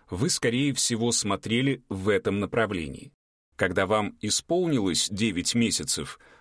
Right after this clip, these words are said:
вы начали выстраивать воображаемую линию, соединяющую палец и предмет, на который он указывает. К шестнадцати месяцам вы начали проверять, смотрит ли мама,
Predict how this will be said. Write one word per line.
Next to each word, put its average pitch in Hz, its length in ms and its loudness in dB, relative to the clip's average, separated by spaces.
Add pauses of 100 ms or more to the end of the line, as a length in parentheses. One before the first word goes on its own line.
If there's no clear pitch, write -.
(140)
вы 135 220 2
начали 139 380 0
выстраивать 127 840 0
воображаемую 101 960 2
линию, 113 580 0
соединяющую 113 1000 0
палец 180 680 0
и 175 120 0
предмет, 131 540 0
на 131 140 0
который 120 500 0
он 139 320 2
указывает. 78 920 -2 (320)
К - 80 -12
шестнадцати 120 720 0
месяцам 92 640 -2 (260)
вы 98 140 0
начали 110 380 0
проверять, 139 720 0 (220)
смотрит 160 640 0
ли 120 100 2
мама, 87 380 0